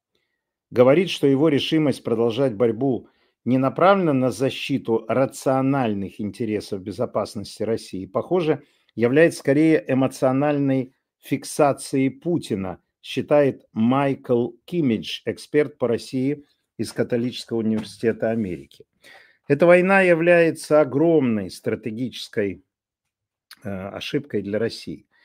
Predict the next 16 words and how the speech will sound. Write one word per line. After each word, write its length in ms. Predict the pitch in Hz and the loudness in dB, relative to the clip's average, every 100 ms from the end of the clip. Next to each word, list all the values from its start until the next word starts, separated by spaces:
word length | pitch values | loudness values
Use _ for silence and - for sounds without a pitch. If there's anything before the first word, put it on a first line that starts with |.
| _ - | _ -4
Это 220 | 143 185 | -2 0
не 80 | 196 | 4
та 160 | 220 | 4
война, 300 | 165 139 120 | 6 4 2
которую 400 | - 98 120 107 | -2 -4 -2 0
Россия 320 | 113 104 117 | 0 -2 -4
может 260 | 110 110 110 | -2 -4 -6
выиграть 400 | 110 143 120 110 | -6 -4 -2 -2
в 40 | |
долгосрочной 720 | 90 107 110 110 120 104 107 | -2 -2 -2 -2 -6 -4 -6
перспективе. 720 | 107 98 - 107 - - 80 - _ _ _ - | -8 -10 -12 -14 -12 -12 -12 -16 _ _ _ -6
"Её 200 | 113 120 | 0 0
стоимость 680 | 113 - 170 180 165 143 - | 0 2 2 4 0 -2 -2
невероятна", 680 | 127 120 113 101 90 - 92 | -2 0 0 -2 -6 -10 -18
сказал 480 | - 87 78 82 - | -14 -14 -12 -14 -14
он. 140 | - | -20